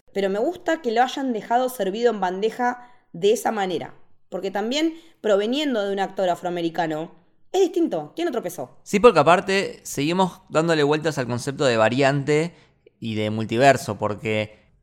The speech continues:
Speaker 2: justamente dice, "Ok, hay una infinita cantidad de universos, en alguno Spider-Man es negro". Y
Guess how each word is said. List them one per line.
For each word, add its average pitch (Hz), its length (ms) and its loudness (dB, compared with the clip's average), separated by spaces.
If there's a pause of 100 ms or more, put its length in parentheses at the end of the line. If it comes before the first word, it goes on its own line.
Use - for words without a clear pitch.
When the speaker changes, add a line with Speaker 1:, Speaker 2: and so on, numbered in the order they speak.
Speaker 2:
justamente 139 480 -2
dice, 123 540 -4
"Ok, 127 200 2 (580)
hay 135 200 4
una 139 100 0
infinita 139 460 0
cantidad 131 300 4
de 143 60 4
universos, 143 720 2 (300)
en 123 140 0
alguno 151 800 4
Spider-Man 135 540 4
es 123 100 0
negro". 117 420 6 (880)
Y 123 480 -2